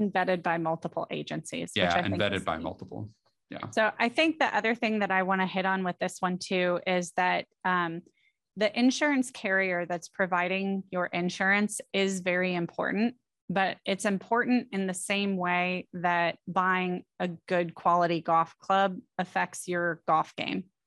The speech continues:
Speaker 1: right? And I know this
Speaker 2: Yeah.
Speaker 1: is kind of a silly analogy, but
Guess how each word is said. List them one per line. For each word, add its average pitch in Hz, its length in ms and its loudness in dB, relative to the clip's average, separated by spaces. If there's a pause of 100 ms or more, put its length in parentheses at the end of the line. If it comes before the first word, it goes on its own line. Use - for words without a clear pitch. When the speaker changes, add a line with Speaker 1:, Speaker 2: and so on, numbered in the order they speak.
(340)
Speaker 1:
right? 185 260 0
And 190 80 0
I 196 60 2
know 196 160 2
this 214 200 0
Speaker 2:
Yeah. 214 40 -4
Speaker 1:
is 208 80 -8
kind 208 200 -2
of 180 120 -4
a 180 40 0
silly 190 380 0
analogy, 175 800 0 (160)
but 170 320 2